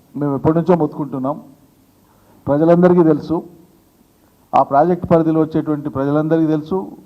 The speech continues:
రాష్ట్రంలోని ఇతర ప్రాంతాల ప్రజలకు తెలుసు, ఇంజనీర్లకు తెలుసు, మీడియాకు తెలుసు, తొంభై శాతం పైగా పనులు పూర్తయినటువంటి విషయం. మిగిలిన పది శాతం పనులు పూర్తి చేయనికే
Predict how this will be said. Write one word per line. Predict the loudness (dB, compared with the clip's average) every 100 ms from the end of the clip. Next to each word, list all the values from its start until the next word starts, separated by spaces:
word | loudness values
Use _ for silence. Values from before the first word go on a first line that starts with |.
| -4
రాష్ట్రంలోని | -4 -2 -4 -4 -2
ఇతర | -2 -2
ప్రాంతాల | 0 0 0 -2
ప్రజలకు | -4 -4 -4
తెలుసు, | -4 -6 -6
ఇంజనీర్లకు | -4 -4 -2 -2 -4
తెలుసు, | -6 -10 -12
మీడియాకు | -8 -2 -2 0
తెలుసు, | -4 -6 -12 -14 -20 _ _ _ _ _ _ _ _ _
తొంభై | -10 -8
శాతం | -4 -2 -2 -4
పైగా | -2 -2
పనులు | -2 -4 -4
పూర్తయినటువంటి | -4 -4 -2 -2 -4 -8 -8
విషయం. | -10 -12 -14 -20 _ _ _ _ _ _ _ _ _ _ _ _ _ _ _ _ -8
మిగిలిన | -6 -4 2 4
పది | 4 4 4
శాతం | 2 2 -2
పనులు | -2 -2
పూర్తి | -2 -2 -2
చేయనికే | -2 -4 -6 -8 -10